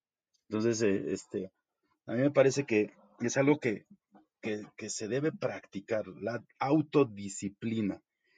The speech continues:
Y la disciplina, insisto, es una propuesta. Es una propuesta para llegar a ciertos efectos muy en, muy, eh, en específico. Pero lo más brillante sería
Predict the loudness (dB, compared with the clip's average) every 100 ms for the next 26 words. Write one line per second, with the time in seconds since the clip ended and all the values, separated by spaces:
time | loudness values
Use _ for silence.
0 | _ 2 4 4 4 2 0 4 6 6
1 | 2 _ _ _ _ _ _ -8 -2 0
2 | 0 2 2 2 -2 -2 -4 -4 -4 -6
3 | -2 2 2 2 -14 -20 _ _ _ _
4 | _ _ _ _ -8 2 6 6 6 0
5 | 4 4 4 0 0 -4 _ _ _ _
6 | _ _ -2 0 4 6 4 0 -10 _
7 | _ _ _ _ -10 -2 4 4 4 2
8 | 0 -2 -4 -4 -4 -4 -4 -2 0 0
9 | -4 -6 -4 0 4 4 2 -8 -6 -6
10 | -8 -12 -6 -4 -4 -2 -4 -2 -4 -6
11 | -6 -6 -10 -20 _ 2 6 8 8 8
12 | 8 10 10 10 6 6 8 8 6 0